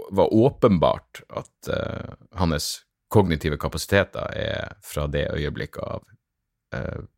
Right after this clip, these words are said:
kraftig svekka, og de virka jo ikke imponerende i utgangspunktet.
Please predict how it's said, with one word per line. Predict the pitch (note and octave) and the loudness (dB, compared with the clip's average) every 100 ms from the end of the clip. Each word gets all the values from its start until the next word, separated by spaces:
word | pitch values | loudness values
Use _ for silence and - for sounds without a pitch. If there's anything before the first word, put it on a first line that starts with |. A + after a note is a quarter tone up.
| _ _ _ _ _ - | _ _ _ _ _ -2
kraftig | - A2+ - D2+ - | 2 2 2 0 0
svekka, | - C2 A#1+ - - - _ _ | -6 -4 -4 -6 -10 -14 _ _
og | - D2+ | -4 -2
de | D#2 C#2+ C#2 - - _ - | 0 -2 -4 -8 -12 _ -4
virka | E2 D#2+ A#1+ | -4 0 -2
jo | A#1 | -2
ikke | - C2+ | -4 -4
imponerende | C#2 C2+ C#2+ - - - - | -4 -4 -4 -4 -6 -8 -10
i | - G1+ | -8 -8
utgangspunktet. | - A1 - - - | -8 -12 -12 -18 -18